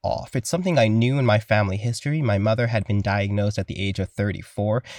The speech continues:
and I remember being young, like, about, I don't know, seven or eight, and, and, and watching her go through, you know, this process. I,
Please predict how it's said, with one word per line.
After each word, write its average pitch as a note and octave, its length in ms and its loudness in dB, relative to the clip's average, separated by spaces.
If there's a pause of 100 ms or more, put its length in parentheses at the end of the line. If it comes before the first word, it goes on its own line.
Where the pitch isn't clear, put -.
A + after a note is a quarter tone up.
and D3+ 100 0
I G3+ 60 4
remember F3 360 2
being A2+ 360 2
young, G2+ 600 0
like, F#2 220 -2
about, F#2+ 300 0 (280)
I G#2 60 -6
don't G#2 140 -2
know, E2+ 100 -4
seven G#2+ 540 0
or - 200 -4
eight, F#2 240 -6
and, G2+ 140 0
and, A2 180 0
and A#2+ 220 2
watching A2 600 0
her G#2 340 0
go G#2+ 260 2
through, G2+ 540 0 (280)
you A2+ 80 -2
know, A2 140 2
this A#2 260 -2
process. C#3 560 -4
I, - 440 -10